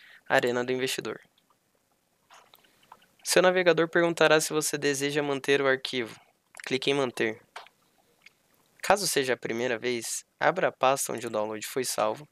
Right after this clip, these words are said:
clique com o botão direito no arquivo e clique em Abrir com. Clique no botão Procurar,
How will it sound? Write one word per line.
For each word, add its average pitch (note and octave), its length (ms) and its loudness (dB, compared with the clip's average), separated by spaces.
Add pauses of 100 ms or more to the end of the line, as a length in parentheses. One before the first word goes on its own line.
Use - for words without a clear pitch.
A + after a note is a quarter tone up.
(580)
clique - 280 -2
com D3 160 2
o - 20 -4
botão A#2+ 260 2
direito C#3 400 2
no B2+ 80 0
arquivo C3+ 380 -2
e B2+ 60 -4
clique B2+ 340 -6
em A#2+ 100 0
Abrir A#2 300 0
com. G#2+ 240 -4 (1700)
Clique F3+ 280 0
no D#3 120 2
botão B2 320 0
Procurar, A#2 680 -2